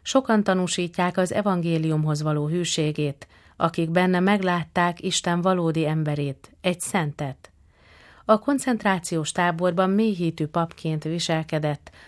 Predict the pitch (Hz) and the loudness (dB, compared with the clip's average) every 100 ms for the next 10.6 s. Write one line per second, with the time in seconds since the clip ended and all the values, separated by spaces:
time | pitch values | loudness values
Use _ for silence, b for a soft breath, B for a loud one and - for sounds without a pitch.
0 | B 202 202 214 269 240 202 180 175 165 | B -2 -2 0 2 2 2 0 2 2
1 | 160 156 - 165 165 170 170 175 170 220 | 0 -2 0 0 2 0 0 -2 -2 -4
2 | - 170 165 160 143 143 - 143 143 131 | -2 -2 -2 -2 -2 -4 -4 -4 -4 -4
3 | - 135 - - _ _ _ _ _ _ | -6 -6 -8 -20 _ _ _ _ _ _
4 | - 269 220 170 156 156 151 139 - 170 | -2 0 2 0 2 2 0 -2 -2 -2
5 | 165 156 156 151 170 165 185 165 - 147 | -2 0 0 0 -2 -2 -4 -2 -2 -2
6 | 143 - 143 139 139 131 - - b b | -2 -4 -4 -4 -6 -6 -12 -20 b b
7 | b b b b b 247 247 220 196 196 | b b b b b 2 4 6 6 6
8 | 190 190 190 175 226 240 202 196 185 180 | 4 4 4 4 2 0 0 2 2 0
9 | - 175 202 196 175 165 160 151 170 170 | -2 -2 -2 -2 -2 -2 -2 -2 2 2
10 | 170 170 165 160 165 156 | 4 4 4 2 0 -2